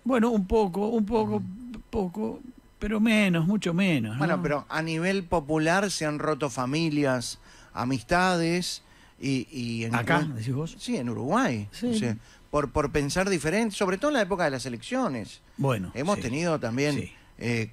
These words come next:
Speaker 2: comentarios que,
Speaker 1: Sí, sí.
Speaker 2: eh, la gente toma la política como algo pasional, que debe ser, pero primero racional.
Speaker 1: Sí,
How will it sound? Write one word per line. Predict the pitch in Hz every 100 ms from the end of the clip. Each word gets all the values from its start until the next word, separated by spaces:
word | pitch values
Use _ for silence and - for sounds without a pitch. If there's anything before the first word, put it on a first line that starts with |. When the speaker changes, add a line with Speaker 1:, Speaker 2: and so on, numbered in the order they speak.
| -
Speaker 2:
comentarios | 117 113 107 139 160 175 143
que, | 127 113
Speaker 1:
Sí, | 147 127 -
sí. | - 95 -
Speaker 2:
eh, | 110 113 110
la | 120
gente | 113 170 202 196
toma | 135 165 175 175
la | 139
política | 131 127 156 202 185 170
como | 131 123 123
algo | 156 160 156 127 - - - -
pasional, | - 139 - 127 160 196 135
que | 147
debe | 214 240
ser, | - 165 156 175 214 -
pero | 127 123
primero | 117 120 156 202
racional. | - 110 117 110 170 147 120 -
Speaker 1:
Sí, | - -